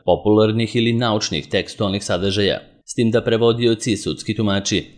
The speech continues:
mogu da obrade i udžbenike, zatim književna dela, časopise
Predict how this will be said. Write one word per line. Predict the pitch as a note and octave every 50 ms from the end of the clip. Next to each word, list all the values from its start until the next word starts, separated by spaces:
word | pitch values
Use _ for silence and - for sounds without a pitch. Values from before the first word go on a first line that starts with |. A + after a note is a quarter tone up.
| - - -
mogu | E2+ F#2 F#2+ G#2 A#2+
da | A#2 A2+ G#2+
obrade | A2 A2 A#2+ B2 B2 B2+ B2
i | A2+
udžbenike, | F#2+ F#2 F2 G2 F#2+ G2+ G2 G2 F#2+ - F#2 - - - _ _ _ -
zatim | - G#2+ A2+ G2+ - A#2+ G#2+ G#2
književna | G#2 - A#2+ A2 A2 A2 G#2+ E2+ C2+ C2+
dela, | D2 A#2 A2+ A2 G#2+ G2+ F#2 - - - _ - -
časopise | - A2 G2+ G2+ - A#2+ G#2 - A#2 A2 - - A2+